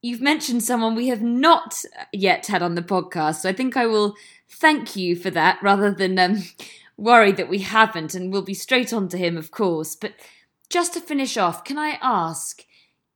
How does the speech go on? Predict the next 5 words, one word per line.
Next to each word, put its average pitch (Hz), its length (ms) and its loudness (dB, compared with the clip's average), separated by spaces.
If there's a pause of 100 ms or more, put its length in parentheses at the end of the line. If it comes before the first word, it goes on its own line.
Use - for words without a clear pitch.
your 311 300 -4
movement, 202 680 -4 (500)
what 196 220 -8
you 202 240 -2
have 185 220 -4